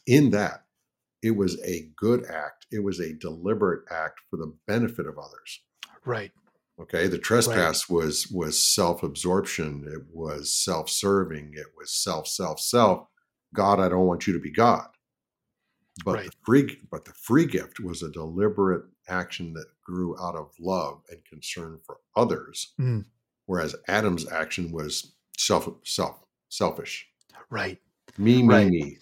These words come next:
Speaker 1: Okay.
Speaker 2: Yeah.
Speaker 1: So in that way, it, it's, it's, it's not like the trespass, but the gift, the cure is greater than the disease.
Speaker 2: Mm.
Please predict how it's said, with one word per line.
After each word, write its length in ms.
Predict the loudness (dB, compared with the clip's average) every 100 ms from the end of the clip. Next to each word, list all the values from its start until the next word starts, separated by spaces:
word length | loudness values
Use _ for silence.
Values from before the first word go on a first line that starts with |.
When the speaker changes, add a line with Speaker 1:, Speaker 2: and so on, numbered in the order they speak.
| _
Speaker 1:
Okay. 400 | -8 -2 -2 -4 _ -20 -12
Speaker 2:
Yeah. 200 | -6 -6 -8 _ -20 _ 0
Speaker 1:
So 200 | 6 8
in 60 |
that 180 | 8 6
way, 200 | 6 4
it, 180 | 2 -4
it's, 340 | -8 -6 -6
it's, 340 | -6 -6 -10 _
it's 380 | -14 -8 -8 -8 _ _ _ _ _ _ _ -4
not 240 | -4 -2
like 180 | -4 -6
the 60 |
trespass, 640 | -8 -6 -6 -6 -8 -8 -12 _ _ _ _ _ _ _ _
but 320 | 0 0 -2 _ _ _ _ _ _ _ _
the 180 | -12 -12
gift, 640 | -12 2 4 4 0 -10 -20 _ _ _ _ -16
the 120 | -12
cure 440 | -8 2 4 4
is 100 | 2
greater 440 | -2 2 2 4 2
than 180 | -2
the 80 | -4
disease. 680 | -6 -4 -2 -2 -2 -6 -8 _ _ -20 -20 -20 _ _
Speaker 2:
Mm. 360 | 4 4 4 -4